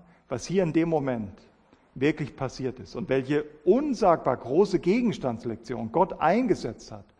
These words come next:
um uns die Bedeutung ein für alle Mal klar zu machen.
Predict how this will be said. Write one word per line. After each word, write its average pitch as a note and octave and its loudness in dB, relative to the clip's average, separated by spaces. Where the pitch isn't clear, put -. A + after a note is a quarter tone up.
um C#3 -6
uns E3+ -4
die C#3+ -6
Bedeutung C3 0
ein D#3+ 4
für F3+ -2
alle D3 -2
Mal C#3 -2
klar B2 0
zu - -14
machen. F#2+ -18